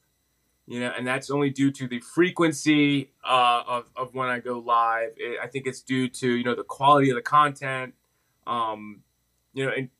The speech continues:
it's just about consistency, really. But it is, it is a really, really, really cool feeling to know that the one day that I have off work, the one day that I'm not at my nine-to-five, I made more money on TikTok that day than I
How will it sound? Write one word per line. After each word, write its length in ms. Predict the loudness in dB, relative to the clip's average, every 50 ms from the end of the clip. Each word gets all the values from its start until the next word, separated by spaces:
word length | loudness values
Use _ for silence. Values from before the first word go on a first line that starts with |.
| _ _ -18
it's 280 | -12 -8 -8 -8 -8
just 120 | -8 -6 2
about 200 | 4 4 4 4
consistency, 540 | 0 -4 -2 -2 -2 -2 -2 -4 -4 -4 0
really. 300 | 4 4 4 4 2 0 -2
But 260 | 2 2 2 2 4
it 140 | 4 4 4
is, 180 | 4 0 -2 0 2
it 160 | 2 4 4
is 140 | 2 0 -2
a 80 | -2
really, 520 | -2 -4 -2 2 6 6 6 6 6 2 0
really, 380 | 2 2 4 4 4 2 0
really 320 | 0 0 0 0 0 -2 -4
cool 200 | -2 -2 -2 -2
feeling 640 | -2 -2 2 2 4 4 4 2 2 0 -2 -6 -14 _ _ _ _ _
to 120 | -2 2 4
know 240 | 4 6 6 4 4
that 220 | 2 0 0 0
the 80 | -2 -4
one 380 | -2 0 0 0 0 0 -2 -2
day 200 | -2 -2 0 0
that 120 | 2 4
I 140 | 4 4 4
have 220 | 2 -2 -4 -4
off 220 | -4 -6 -6 -8 -8
work, 300 | -8 -8 -8 -10 _ _
the 100 | -12 -12
one 320 | -4 0 0 0 0 0
day 140 | 0 0 2
that 140 | 2 4 4
I'm 140 | 2 2
not 180 | 2 2 0 0
at 80 | 0 -2
my 120 | -4 -2
nine-to-five, 800 | -2 -2 -4 -4 -6 -10 -4 -2 0 0 0 -2 -4 -6 -10 _ _ _ _ _ _ _ _ _ _ _ _ _
I 180 | -2 -2 0 0
made 280 | -2 -2 -2 -4 -4 -6
more 320 | -2 0 0 2 0 0
money 420 | 0 -2 -2 0 0 0 -2 -2
on 220 | -2 -4 -6 -8 -8
TikTok 640 | -6 -4 -4 -4 -4 0 2 4 4 4 2 0 -2
that 280 | -4 -4 -4 -4 -6
day 400 | -6 -4 -4 -4 -4 -4 -6 -8 _ _ _ _ _ _ _ _ _
than 220 | -6 -4 -4 -2 -2
I 120 | -2 -2